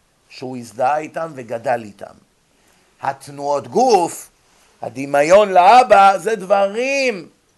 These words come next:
שיכול להיות שבאו לו ועוברים, עוברים התנועה של האדם, הצורת הליכה, דברים כאלה, זה כן. אבל המידות זה דברים שאדם לומד אותם מהסביבה, מזדהה עם הסביבה. זה נראה כל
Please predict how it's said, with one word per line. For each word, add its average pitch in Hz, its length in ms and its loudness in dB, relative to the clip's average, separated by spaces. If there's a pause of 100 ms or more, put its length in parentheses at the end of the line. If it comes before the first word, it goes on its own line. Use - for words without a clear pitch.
(260)
שיכול 165 640 -6
להיות 214 260 -4
שבאו 196 500 0
לו 202 260 -4
ועוברים, 170 480 -4
עוברים 170 380 -6
התנועה 175 540 -6
של 151 140 -6
האדם, 143 500 -4
הצורת 135 420 -8
הליכה, 160 520 -2
דברים 156 300 -8
כאלה, 156 360 -12
זה 147 160 -12
כן. 120 280 -14 (600)
אבל 143 220 0
המידות 147 680 -2
זה 147 120 -18
דברים 160 640 -8
שאדם 170 640 -8
לומד 165 400 -10
אותם 196 480 -8
מהסביבה, 147 720 -6 (180)
מזדהה 139 440 -14
עם 170 100 -18
הסביבה. 139 540 -16 (1400)
זה 151 160 -10
נראה 180 280 -4
כל 220 160 -12